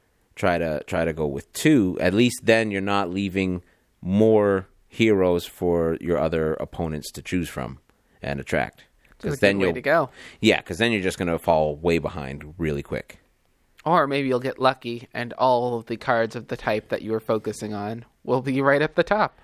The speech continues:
Speaker 1: I mean, that is possible.
Speaker 2: <laughs>
Speaker 1: That is possible. That, I think that has happened, uh, to us in a playthrough where, w-, like, one type of hero just keeps coming up. I
Speaker 2: Yeah.
Speaker 1: mean, the first time we played, I really focused on mage and nothing was coming up.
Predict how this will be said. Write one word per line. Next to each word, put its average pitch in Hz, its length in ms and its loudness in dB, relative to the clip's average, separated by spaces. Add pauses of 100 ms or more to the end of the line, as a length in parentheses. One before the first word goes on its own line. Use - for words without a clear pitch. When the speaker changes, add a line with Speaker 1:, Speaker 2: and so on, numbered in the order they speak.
(100)
Speaker 1:
I - 80 2
mean, 139 200 6
that 135 180 4
is 131 180 2
possible. 127 640 0
Speaker 2:
<laughs> - 40 -14
Speaker 1:
That 104 180 2
is 107 160 2
possible. 98 760 0
That, 98 260 4
I 104 100 4
think 135 340 -2
that 113 160 4
has 107 240 -2
happened, 82 520 -4 (400)
uh, 82 220 2
to 90 240 0
us 85 160 0
in 87 80 -2
a 82 60 -4
playthrough 76 500 -4
where, 71 400 -4
w-, 80 280 -6
like, 78 180 -6
one 82 240 -2
type 82 200 -4
of 78 120 -12
hero 80 260 0
just - 220 -10
keeps - 240 -10
coming 69 320 -10
up. 57 200 -14 (440)
I 135 80 -6
Speaker 2:
Yeah. - 20 -2
Speaker 1:
mean, 85 160 -2
the 85 80 -4
first 113 240 2
time 95 140 -2
we 85 80 -4
played, 85 320 0
I 64 80 0
really 82 340 0
focused 80 420 -6
on 78 180 -4
mage 82 500 -2
and 76 420 -4
nothing 90 340 -4
was 73 160 -10
coming 60 320 -10
up. 50 140 -12